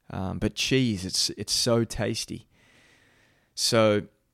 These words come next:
those lines kinda crept into our conversations, and I, looking back, I don't think I was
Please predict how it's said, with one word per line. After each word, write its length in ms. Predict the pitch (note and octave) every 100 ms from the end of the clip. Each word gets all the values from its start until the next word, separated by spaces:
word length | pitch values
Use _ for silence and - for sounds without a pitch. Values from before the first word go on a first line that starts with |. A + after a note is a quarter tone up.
| _ _ _ _ _ _ -
those 240 | C3+ D#3+ D3
lines 260 | C#3+ B2+
kinda 220 | C3 A#2
crept 320 | - C#3 B2+ B2+
into 260 | A#2+ A2+
our 140 | A#2+ A#2+
conversations, 1080 | A#2+ A#2 A2 A#2 A#2 - A2+ A2+ - - _ _ _ _ _ _ _ _ _ _ _ _ _ -
and 520 | A2 A2 G#2+ G#2 - - _ _ _ _ _ _ _ _ _ -
I, 460 | B2 B2+ C3 B2+ - -
looking 320 | D3 D3+ A#2+
back, 300 | A2+ B2 A#2+
I 100 | G2+
don't 180 | C3 D3
think 200 | C#3 A#2+
I 100 | A2
was 160 | A2